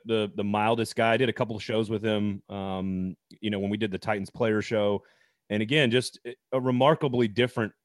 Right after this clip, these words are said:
polar personality type from sort of his running style, right? Like you're talking about.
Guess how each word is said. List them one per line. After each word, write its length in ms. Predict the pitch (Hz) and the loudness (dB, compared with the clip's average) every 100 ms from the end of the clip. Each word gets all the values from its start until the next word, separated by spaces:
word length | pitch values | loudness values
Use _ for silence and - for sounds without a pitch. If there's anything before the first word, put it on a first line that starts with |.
| - | -4
polar 460 | 120 120 110 98 92 - | 0 2 2 2 -2 -6
personality 680 | 113 101 101 95 104 107 98 | -4 -4 -4 -2 -2 -2 -4
type 320 | 101 98 92 | -2 -2 -2
from 200 | 101 95 | -6 -6
sort 200 | - 113 | -4 -6
of 60 | 95 | -6
his 160 | 101 | -6
running 300 | 98 160 120 | 2 4 4
style, 360 | - 104 80 80 | 0 -4 -4 -4
right? 220 | 90 101 | -2 -2
Like 160 | 98 90 | -2 -4
you're 80 | 95 | 0
talking 360 | 117 110 95 | 0 0 -2
about. 260 | 87 85 | -6 -6